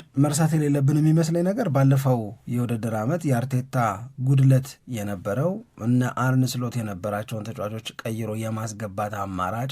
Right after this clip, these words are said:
አለመታደሉ ነበረ። ይህንን በአደባባይ በራሱ አንደበት የሰማነው ነገር ነው አይደለም? አርቴታ የተናገረው አርነ ስሎት እንዲዞር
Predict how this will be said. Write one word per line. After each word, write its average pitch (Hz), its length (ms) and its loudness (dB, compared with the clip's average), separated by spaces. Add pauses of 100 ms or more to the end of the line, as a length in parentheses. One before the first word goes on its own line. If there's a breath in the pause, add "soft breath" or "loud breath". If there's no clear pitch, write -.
አለመታደሉ 117 720 2
ነበረ። 87 380 -2 (680 loud breath)
ይህንን 117 400 0
በአደባባይ 131 540 4
በራሱ 127 340 2 (440)
አንደበት 110 420 -4 (440 loud breath)
የሰማነው 127 520 4
ነገር 123 260 0
ነው 123 100 0
አይደለም? 175 300 -4 (440 loud breath)
አርቴታ 123 640 -4 (380)
የተናገረው 107 600 -6
አርነ 131 220 2
ስሎት 156 280 -2
እንዲዞር 143 480 -2